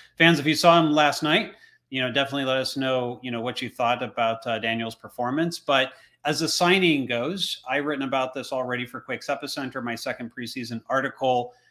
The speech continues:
I'm very bullish on the signing because his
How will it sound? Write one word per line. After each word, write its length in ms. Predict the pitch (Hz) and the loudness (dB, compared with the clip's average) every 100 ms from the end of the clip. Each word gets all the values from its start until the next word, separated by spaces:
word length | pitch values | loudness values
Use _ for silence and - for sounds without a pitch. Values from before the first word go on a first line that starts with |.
| _ _ | _ _
I'm 200 | 131 165 | 0 2
very 220 | 156 165 139 | 4 4 2
bullish 560 | 107 135 165 185 - | 0 0 0 -2 -6
on 220 | 135 139 135 | -6 -4 -4
the 100 | 127 | -4
signing 580 | - 139 151 170 170 | -4 -4 -2 0 -2
because 840 | 139 127 - 147 147 139 131 - - _ _ | -6 -10 -6 0 2 2 -2 -8 -14 _ _
his 580 | 151 147 139 120 - | 0 0 0 -4 -10